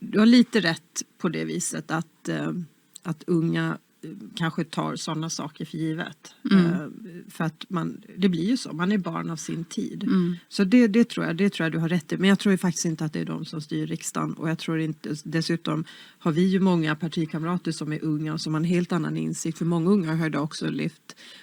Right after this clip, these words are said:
Speaker 1: under betydligt tuffare omständigheter när det gäller till exempel kriminalitet, brottslighet,
Speaker 2: Mm.
Speaker 1: invandring. Så att jag menar, det är inte bara så att de
Speaker 2: Nej.
Speaker 1: är uppvuxet, eh, hur skyddat som helst, utan
Speaker 2: Nej.
Speaker 1: det har ju blivit tuffare. Vissa saker har blivit tuffare,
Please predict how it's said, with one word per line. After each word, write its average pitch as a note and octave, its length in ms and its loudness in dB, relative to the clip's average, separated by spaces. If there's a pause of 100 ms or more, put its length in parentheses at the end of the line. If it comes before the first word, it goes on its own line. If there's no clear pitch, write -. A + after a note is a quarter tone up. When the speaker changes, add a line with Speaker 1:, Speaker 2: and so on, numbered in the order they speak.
(140)
Speaker 1:
under D#3+ 280 0
betydligt E3 520 0
tuffare D#3+ 500 0
omständigheter D3+ 840 -6
när D3+ 60 -4
det D3+ 40 -2
gäller D3+ 100 -2
till D3+ 80 -6
exempel D#3 280 -6
kriminalitet, D3+ 840 -6
brottslighet, F#3+ 500 4
Speaker 2:
Mm. F#3 140 4
Speaker 1:
invandring. E3+ 640 0
Så - 120 -6
att - 120 -6
jag D#3+ 80 -2
menar, D#3+ 220 -4
det D#3+ 80 -4
är - 20 -2
inte D3+ 140 -8
bara E3+ 380 -2
så C#3+ 200 -8
att D#3 200 -8
de A#3+ 60 0
Speaker 2:
Nej. F#3+ 320 4
Speaker 1:
är F3 80 -2 (440)
uppvuxet, - 920 -10
eh, E3 60 -6
hur F3+ 260 0
skyddat D3+ 340 -4
som F3 120 -4
helst, F3 360 0
utan - 160 -2
Speaker 2:
Nej. F#3+ 100 6
Speaker 1:
det A#3+ 120 10
har A3+ 140 8
ju G#3 100 4
blivit F3 320 -2
tuffare. E3+ 300 -6
Vissa G3+ 260 2
saker E3 280 -4
har D3+ 60 -8
blivit D#3 220 -8
tuffare, D#3 440 -8